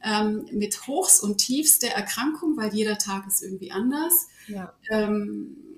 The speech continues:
Speaker 1: umzugehen. Und, äh, dann waren das eben die weiteren Schritte, da zu sagen,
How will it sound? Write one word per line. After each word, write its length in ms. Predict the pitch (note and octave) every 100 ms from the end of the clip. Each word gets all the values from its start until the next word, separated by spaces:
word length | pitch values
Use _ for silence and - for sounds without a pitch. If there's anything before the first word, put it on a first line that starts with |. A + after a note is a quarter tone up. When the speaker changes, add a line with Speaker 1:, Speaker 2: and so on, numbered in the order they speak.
| - - - - -
Speaker 1:
umzugehen. 720 | D#4+ F4+ F#4+ E4+ D#3+ - -
Und, 320 | - G#3+ G#3 - -
äh, 520 | G#3 G3+ G3+ F#3+ - - - _ _ A3
dann 440 | - G#3 G#3 G#3+ G#3
waren 200 | G3+ G3+
das 240 | G#3 -
eben 440 | G#3 G3+ G#3 F#3+ - _ - -
die 140 | A3+
weiteren 440 | A3 C#4+ D#4+ G#3+ F3+
Schritte, 380 | - F3 F3+ F#3+
da 160 | F3+
zu 140 | - F#3
sagen, 480 | F#3+ F#3 G3 G3